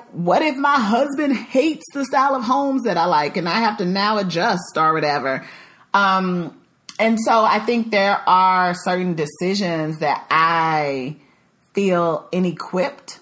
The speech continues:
to handle when I get married as it relates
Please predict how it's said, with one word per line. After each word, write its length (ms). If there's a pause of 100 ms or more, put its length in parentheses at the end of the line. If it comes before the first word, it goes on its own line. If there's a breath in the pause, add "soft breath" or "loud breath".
(140)
to 140
handle 840 (240 loud breath)
when 160
I 300
get 200
married 680
as 240
it 60
relates 540